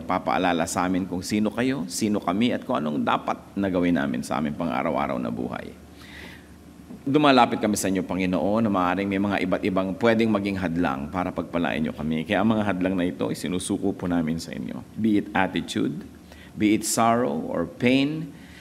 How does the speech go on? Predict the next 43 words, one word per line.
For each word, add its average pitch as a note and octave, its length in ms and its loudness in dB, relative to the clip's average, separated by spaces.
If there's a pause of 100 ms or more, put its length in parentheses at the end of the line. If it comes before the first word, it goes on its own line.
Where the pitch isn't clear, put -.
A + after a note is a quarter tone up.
(120)
be A#2+ 240 8
it G#2 80 0
discomfort, C#3 1040 2 (400)
kung C3+ 80 4
ano E3+ 240 6
man, E3 80 2
Panginoon, C3+ 400 4
ang G#2+ 80 2
maaaring A2+ 320 4
maging A2+ 240 2
hadlang F2+ 320 0
para F#2+ 240 0
lubos G2+ 560 2
namin F#2 400 0
kayong C2+ 400 -2
marinig A#2+ 640 2 (400)
at A#2+ 160 4
lubos C3 240 6
na C3 80 6
dumaloy A#2 400 6
ang A2 160 2
pagpapala G2+ 400 2
niyo F#2 160 0
sa E2+ 160 0
aming F2 160 0
buhay, E2 480 0 (400)
inilalapit F2+ 720 2
namin C2+ 240 -4
sa - 160 -6
inyo C#2 160 -2
at - 80 -12
isinusuko. - 800 -4 (320)
At B2+ 160 0
kami D#3 240 6
napasasakop C#3 640 0
ng A2 160 2
lubos F2+ 320 0
sa - 80 -4
inyo, A#1+ 240 -4
Lord. A#1+ 240 -6
We G#2 80 0
ask A#2 400 0
you G2+ 80 -2